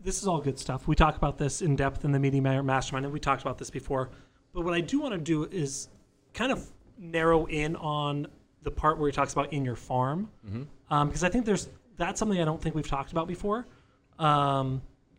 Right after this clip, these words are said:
Speaker 1: and I think we can hit that up in the next five or ten minutes.
Speaker 2: Yeah.
Speaker 1: So
Speaker 2: Let me
Speaker 1: so
Speaker 2: hit on one more thing, and this
Speaker 1: Okay.
Speaker 2: is the one that's most, um, missed. When you do get people who are engaging or reacting is the technical term to your videos, that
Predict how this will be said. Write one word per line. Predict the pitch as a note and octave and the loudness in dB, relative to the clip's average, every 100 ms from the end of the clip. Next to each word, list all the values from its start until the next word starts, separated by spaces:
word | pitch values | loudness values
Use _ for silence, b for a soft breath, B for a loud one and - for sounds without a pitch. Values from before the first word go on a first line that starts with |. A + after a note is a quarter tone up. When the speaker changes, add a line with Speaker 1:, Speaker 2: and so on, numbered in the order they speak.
| _ _ F3+ | _ _ 0
Speaker 1:
and | D3 | 2
I | D3 | 4
think | D#3 D#3 | 2 0
we | |
can | D3 C#3 - - _ | 0 0 -2 -10 _
hit | - D#3+ | -4 -2
that | C#3 C#3 | 2 2
up | C#3+ | 2
in | C3+ | 0
the | B2+ | -4
next | B2 - - | -6 -8 -10
five | C#3 B2+ | -4 -4
or | A#2+ | -2
ten | C3 | -2
minutes. | B2 A#2+ B2 - | -2 -4 -8 -10
Speaker 2:
Yeah. | C3 A2 - | -6 -6 -4
Speaker 1:
So | - D3+ - - | 0 0 -2 -6
Speaker 2:
Let | C3 | 2
me | D#3+ | 6
Speaker 1:
so | |
Speaker 2:
hit | F3 | 8
on | D#3+ B2+ | 8 6
one | B2 | 4
more | G#2+ G#2+ | 4 4
thing, | A2 F#2+ | 2 -2
and | |
this | F#2+ - | -2 0
Speaker 1:
Okay. | |
Speaker 2:
is | D#3+ | 0
the | A#2 | 2
one | G#2 G#2 | 0 -2
that's | F#2+ - | -4 -6
most, | A2 G2 G2 - - - - | -4 -2 -2 -6 -12 -20 -12
um, | F#2 F#2+ F2+ F2+ F2 E2+ F#2 - - _ | -4 -2 -2 -4 -6 -8 -10 -12 -14 _
missed. | F#2+ G#2+ F#2 - - - b b b b _ | -12 -8 -6 -6 -6 -8 b b b b _
When | A2 A2 | 0 2
you | C3 | 2
do | A#2+ A#2+ C3+ | 2 2 4
get | A#2 - | 4 4
people | C#3 - G#2 | 2 2 2
who | G#2 G2 | 2 0
are | F#2 | 0
engaging | F2+ E2 F2 F#2 A2 A2 | -2 -2 -2 -2 -6 -4
or | F#2+ E2+ - | -4 -4 -8
reacting | F2+ F2 D2+ - G#2+ A2+ | -6 -4 -4 -4 -4 -2
is | A#2+ G2 | -4 -4
the | G2+ F2+ | -4 -4
technical | G2+ F2+ G2+ F2 | -4 -6 -6 -8
term | F2 F#2+ F#2+ | -6 -6 -6
to | G#2 | -4
your | F#2+ | -4
videos, | E2 F2 G2 F#2+ | -2 -2 -2 -2
that | F2 | -4